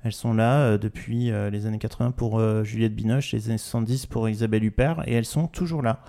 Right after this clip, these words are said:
Euh, à tel point que, euh, Isabelle Huppert, pour donner une idée, dans les années deux mille dix, a tourné à peu près autant de films que Nicolas Cage.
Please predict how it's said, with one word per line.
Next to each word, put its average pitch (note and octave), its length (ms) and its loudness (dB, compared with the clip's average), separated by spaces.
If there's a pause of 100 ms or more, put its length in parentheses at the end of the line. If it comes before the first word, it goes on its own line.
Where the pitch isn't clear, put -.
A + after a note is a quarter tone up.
(500)
Euh, A2+ 360 2
à A#2 140 0
tel B2+ 160 2
point E3 320 4
que, F#3 160 -4
euh, A#2+ 840 4
Isabelle B2 380 0
Huppert, D#3 300 2
pour B2+ 160 -4
donner B2+ 200 4
une B2+ 120 6
idée, C#3 260 6
dans D3+ 160 4
les A#2+ 200 0
années B2 260 2 (460)
deux C3+ 80 4
mille C3 160 8
dix, C3+ 560 0
a A2+ 80 0
tourné C3 420 2
à C3 120 0
peu A#2+ 100 2
près D#3+ 220 4
autant C3+ 280 4
de A#2+ 60 0
films F#3 240 2
que - 100 0 (100)
Nicolas D3+ 400 0
Cage. - 300 -6